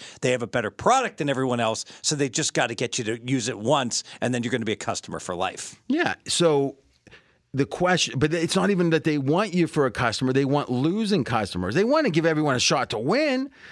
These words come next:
Speaker 2: But if, let's just say this, if everyone's winning, all of a sudden there's no money for the bonuses. So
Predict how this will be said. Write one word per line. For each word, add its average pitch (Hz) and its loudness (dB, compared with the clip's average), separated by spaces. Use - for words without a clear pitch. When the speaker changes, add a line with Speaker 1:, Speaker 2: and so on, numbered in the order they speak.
Speaker 2:
But 160 4
if, 135 0
let's 170 2
just 147 -2
say 123 4
this, 147 2
if 110 -6
everyone's 151 2
winning, 151 2
all 147 2
of 165 2
a 156 2
sudden 180 2
there's 151 2
no 156 4
money 151 2
for 139 -4
the 131 2
bonuses. 135 0
So 156 2